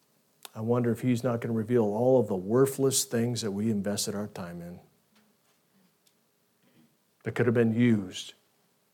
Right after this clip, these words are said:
to progress the kingdom of heaven. I think we'll be shocked by that. The fourth blessing that we receive by the resurrection of Christ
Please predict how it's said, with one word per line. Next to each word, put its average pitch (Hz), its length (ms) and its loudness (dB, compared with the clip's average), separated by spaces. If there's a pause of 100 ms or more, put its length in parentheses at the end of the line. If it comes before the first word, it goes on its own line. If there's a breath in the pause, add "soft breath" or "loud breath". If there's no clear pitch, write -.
(180)
to - 60 -16
progress 113 460 -2
the 117 80 -8
kingdom 98 340 -8
of 90 100 -18
heaven. 90 240 -20 (1700)
I 131 100 10
think 127 240 4
we'll 104 80 4
be 92 120 0
shocked 101 400 0
by 80 160 -8
that. 85 240 -14 (4000)
The 120 60 -2
fourth 151 440 10
blessing 117 340 2
that 117 100 4
we 120 120 2
receive 120 420 2
by 120 120 2
the 113 100 2
resurrection 113 540 0
of 107 60 -6
Christ 120 540 -4